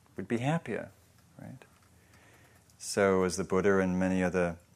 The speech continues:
teachers have said, it's our relationship that's fundamental. We can always come back to this fundamental question, how am I in relationship to what's happening?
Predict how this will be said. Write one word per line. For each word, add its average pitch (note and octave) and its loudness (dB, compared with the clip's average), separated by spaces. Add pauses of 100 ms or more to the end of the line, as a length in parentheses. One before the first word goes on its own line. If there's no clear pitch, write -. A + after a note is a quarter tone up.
(600)
teachers - -8
have F#2 -6
said, D#2+ -2
it's - -4
our F#2 0
relationship F#2+ 2
that's - -6
fundamental. G2+ -2 (720)
We F#2 -12
can - -12
always G#2 -6
come G#2+ -6
back G#2 -2
to - -12
this F#2 -6
fundamental A2 0
question, - -6
how G#2 0
am A2 2
I G#2 2 (720)
in G2+ -2
relationship G2 0
to - -12
what's E2+ -8
happening? - -12